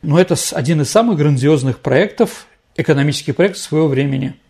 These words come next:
Транссиб, как сказал Витте, стал в итоге тем самым швом,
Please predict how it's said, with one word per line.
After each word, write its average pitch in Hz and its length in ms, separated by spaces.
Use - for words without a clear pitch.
Транссиб, - 1200
как - 220
сказал 139 380
Витте, 202 340
стал 185 440
в 143 100
итоге 165 420
тем 165 240
самым 151 340
швом, 190 580